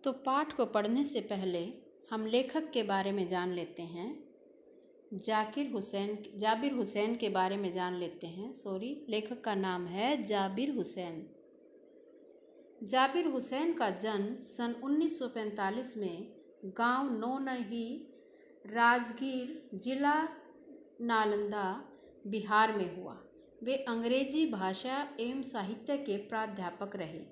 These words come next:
सक्रिय राजनीति में भाग लेते हुए उन्नीस सौ सतहत्तर में मुंगेर से बिहार विधानसभा के सदस्य निर्वाचित हुए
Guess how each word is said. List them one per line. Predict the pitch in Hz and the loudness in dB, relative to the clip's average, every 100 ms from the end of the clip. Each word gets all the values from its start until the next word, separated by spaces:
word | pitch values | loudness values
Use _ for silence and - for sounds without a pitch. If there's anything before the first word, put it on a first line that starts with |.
| - - - - - | -20 -20 -20 -18 -6
सक्रिय | - 240 269 294 320 | -2 -2 0 2 2
राजनीति | 269 220 226 226 220 220 277 | 4 4 4 0 -2 -2 -2
में | 247 196 175 196 - - - - | 0 0 -2 -6 -12 -20 -20 -12
भाग | 202 190 208 220 - - - - | -8 0 4 4 0 -10 -14 -4
लेते | 208 269 269 311 | 2 2 2 2
हुए | 220 180 - - | 2 0 -2 -6
उन्नीस | 269 302 330 - | 0 2 4 2
सौ | 240 | -2
सतहत्तर | 233 202 240 - 330 | -2 -4 -4 -2 0
में | 254 175 - - - - - - | 0 -2 -6 -14 -20 -20 -14 -4
मुंगेर | 247 262 277 330 339 | 0 2 4 4 4
से | - 233 | 2 0
बिहार | 214 196 226 269 | -2 0 2 2
विधानसभा | 269 226 202 208 269 294 247 202 190 190 | 2 -2 -4 -4 -2 -2 -2 -2 0 0
के | 185 226 254 | 0 -4 -4
सदस्य | 240 196 226 - 269 254 | -4 -2 -4 -4 -2 -2
निर्वाचित | 254 220 208 190 190 247 254 | 0 -2 0 -2 -2 -6 -4
हुए | 226 269 190 - | -2 0 -2 -6